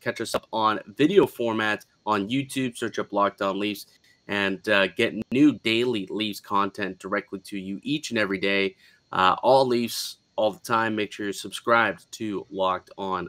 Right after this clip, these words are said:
Leafs. All right, Toronto, uh, failing to pick up the full two points against the New York Islanders last night. Took a two one lead into the third period. A bad giveaway, a little blunder there from Erik Källgren,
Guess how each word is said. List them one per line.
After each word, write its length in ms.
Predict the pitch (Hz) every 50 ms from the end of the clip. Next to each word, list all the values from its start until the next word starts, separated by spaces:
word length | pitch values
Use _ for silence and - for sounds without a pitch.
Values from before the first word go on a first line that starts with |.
| - _ -
Leafs. 640 | 90 101 127 147 151 123 - - - - - - - - - - - - - - - _ -
All 200 | - 156 156 139
right, 280 | 143 156 143 117 - -
Toronto, 720 | - - 127 127 127 131 139 143 151 147 143 131 113 104 - - -
uh, 440 | 101 110 110 110 113 113 113 113 - -
failing 720 | - - - - - 147 151 165 170 175 175 175 175 170 170
to 100 | 151 131
pick 300 | - - 147 143 - 147
up 200 | 139 139 - -
the 100 | 117 107
full 280 | - - 135 135 139 135
two 220 | 139 - 139 123
points 480 | - - 127 123 - 127 123 120 - -
against 300 | 104 - 120 113 113 -
the 60 | 110
New 100 | 113 117
York 260 | 120 120 117 110 -
Islanders 500 | 117 110 110 113 113 113 110 110 101 -
last 380 | 113 107 110 107 107 - - 117
night. 240 | 110 110 110 104
Took 180 | 98 107 - -
a 40 | 101
two 240 | - - - 175 185
one 280 | 175 165 156 143 135
lead 240 | 131 127 127 123 120
into 280 | - - 131 127 131 123
the 100 | - 113
third 360 | 117 - - 123 120 117 107 -
period. 480 | - 123 117 117 117 113 110 110 113 _ _ - - _ _ _ 110
A 60 | 110
bad 360 | 104 - 127 139 139 135 131
giveaway, 680 | 131 127 120 117 120 117 117 117 113 113 110 110 110 -
a 160 | - - 104
little 220 | 104 113 117 113 107
blunder 540 | - 123 110 113 120 120 120 120 120 117 110
there 260 | 113 110 110 110 107
from 180 | - 113 110
Erik 240 | 107 107 110 107 98
Källgren, 720 | - - 120 113 107 110 107 101 110 110 110 107 107 104